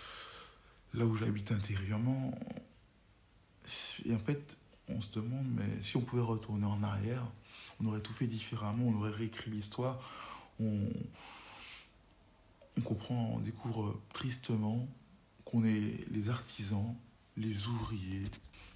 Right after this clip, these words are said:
de cette maison qui va constituer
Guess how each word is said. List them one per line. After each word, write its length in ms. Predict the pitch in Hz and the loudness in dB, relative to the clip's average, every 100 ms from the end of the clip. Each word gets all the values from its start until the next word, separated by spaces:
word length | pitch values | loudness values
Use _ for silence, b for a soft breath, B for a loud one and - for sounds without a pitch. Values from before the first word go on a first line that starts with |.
| - 117 | -4 0
de 320 | 110 107 107 | 4 4 4
cette 320 | - 120 - | 2 0 4
maison 560 | 110 107 101 101 101 117 - - - | 6 8 8 8 8 6 -2 -14 -4
qui 140 | 113 | 2
va 120 | 107 104 - | 2 2 2
constituer 960 | 120 - - 107 - 113 107 104 - | 0 0 -2 -4 -2 2 4 4 0